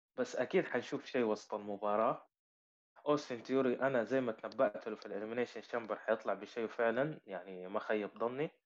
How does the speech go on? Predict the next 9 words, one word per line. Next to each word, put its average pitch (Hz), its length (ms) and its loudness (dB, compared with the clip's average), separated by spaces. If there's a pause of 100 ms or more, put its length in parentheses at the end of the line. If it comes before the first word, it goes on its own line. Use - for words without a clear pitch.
(300)
طلع 107 180 2
بشيء 98 340 -4
جميل، 107 340 0 (680)
فعشان 131 280 2
كده 190 460 4 (200)
خليهم 190 360 2
يستمروا 135 460 0
بالبناء 113 440 -2
حقه، 139 520 -4